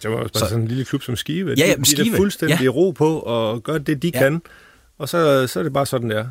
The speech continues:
Speaker 1: Og
Speaker 2: Så
Speaker 1: det
Speaker 2: hvad
Speaker 1: er det.
Speaker 2: konkurrerer man mod? Det tror jeg, man skal til at, øh,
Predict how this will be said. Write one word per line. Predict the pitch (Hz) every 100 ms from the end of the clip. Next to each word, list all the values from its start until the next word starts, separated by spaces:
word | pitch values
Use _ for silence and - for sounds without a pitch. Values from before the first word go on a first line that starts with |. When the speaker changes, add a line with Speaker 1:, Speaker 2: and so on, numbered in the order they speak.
| 120
Speaker 1:
Og | -
Speaker 2:
Så | 117
Speaker 1:
det |
Speaker 2:
hvad | 139
Speaker 1:
er |
det. | 123
Speaker 2:
konkurrerer | 117 107 143
man | 95
mod? | 95 101
Det | 131
tror | - 127
jeg, |
man | 95 95
skal | 95
til | 90
at, | 117 90 67 69
øh, | 78